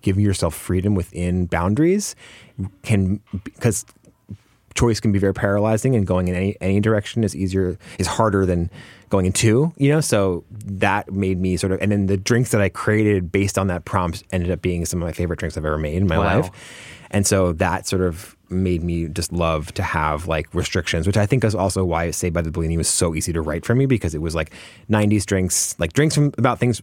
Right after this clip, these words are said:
Speaker 1: like, think-, like, things from the nineties that I love, make drinks based on that, and it was sort of, like, it wrote itself, you know? It
Speaker 2: Yeah.
Speaker 1: was super, it just flowed out of me. So, um, so I, I, I value,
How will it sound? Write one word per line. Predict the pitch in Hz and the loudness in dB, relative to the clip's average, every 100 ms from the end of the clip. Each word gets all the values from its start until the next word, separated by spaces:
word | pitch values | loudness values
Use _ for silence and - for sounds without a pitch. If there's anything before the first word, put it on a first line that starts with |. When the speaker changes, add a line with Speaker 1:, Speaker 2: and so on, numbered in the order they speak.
| _ | _
Speaker 1:
like, | 104 - | -2 2
think-, | 165 - | 2 2
like, | 117 | 0
things | - 165 | 2 2
from | 180 | 4
the | 165 | 4
nineties | 151 135 | 4 4
that | 147 | 4
I | |
love, | 131 117 110 - - _ - | 4 4 0 -4 -20 _ -2
make | 117 | 0
drinks | 113 120 | 2 2
based | 117 107 | 2 2
on | 110 | 4
that, | 98 92 90 | 4 2 -2
and | - - 101 | -6 -2 2
it | |
was | 92 85 | 2 0
sort | 90 | 0
of, | 92 | 0
like, | 82 | 0
it | 87 | 0
wrote | 87 82 | 0 0
itself, | 73 80 60 - | 0 -2 -4 -4
you | 85 | 0
know? | 85 | 2
It | |
Speaker 2:
Yeah. | 110 | 2
Speaker 1:
was | 85 | 2
super, | - 107 95 90 | 0 0 0 -2
it | 82 | -2
just | 90 - | -6 -2
flowed | - 87 | 0 0
out | 73 | 0
of | 76 | -4
me. | 67 | -4
So, | - 80 - - - - | -2 -2 -4 -14 -20 -14
um, | - 85 82 73 | -4 -2 -2 -4
so | - 92 | -2 0
I, | 78 | 2
I, | 85 87 80 | 0 0 -2
I | |
value, | 78 73 78 73 71 | -2 0 0 -2 -4